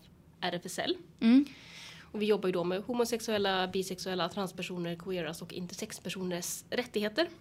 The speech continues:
Speaker 2: Just.
Speaker 1: i, i Värmland då. Och vi, vi fyller femtio nästa år.
Speaker 2: Oj!
Speaker 1: Så då ska det bli firande.
Speaker 2: Ja, det är stort.
Speaker 1: Det ska bli kul. Alltså,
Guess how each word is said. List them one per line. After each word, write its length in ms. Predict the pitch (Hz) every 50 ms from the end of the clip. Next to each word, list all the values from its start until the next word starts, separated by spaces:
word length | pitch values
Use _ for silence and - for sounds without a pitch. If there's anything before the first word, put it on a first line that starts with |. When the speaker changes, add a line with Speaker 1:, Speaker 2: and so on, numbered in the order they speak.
| - - - - - - - - - - - - - - -
Speaker 2:
Just. 320 | 262 285 285 - - -
Speaker 1:
i, 300 | - 214 202 190 190 196 - - -
i 100 | - 247
Värmland 380 | 202 190 160 170 196 233 262 262
då. 160 | - - 170 - - - - - - - - - - - - - - - - - - - -
Och 80 | 202 180 196
vi, 300 | 196 196 185 185 185 185
vi 120 | 185 214 208
fyller 200 | 214 254 269 277
femtio 480 | - - 254 202 165 165 - - 320
nästa 280 | 320 330 320 - - 170
år. 160 | 120 - - - - - -
Speaker 2:
Oj! 420 | 302 330 349 330 277 240 220 208 196 196
Speaker 1:
Så 60 | 196 202 220
då 60 | 220
ska 160 | 220 - 240
det 40 | 226
bli 100 | 214 220
firande. 500 | 220 240 226 214 190 180 185 170 156 - - -
Speaker 2:
Ja, 480 | 220 214 214 220 233 233 220 202 196 202
det 60 | 226
är 80 | 247 247
stort. 480 | - - 247 233 214 - - - - - -
Speaker 1:
Det 60 | -
ska 140 | - - 233
bli 80 | 226
kul. 260 | 226 - 196 165 156
Alltså, 180 | - 208 - -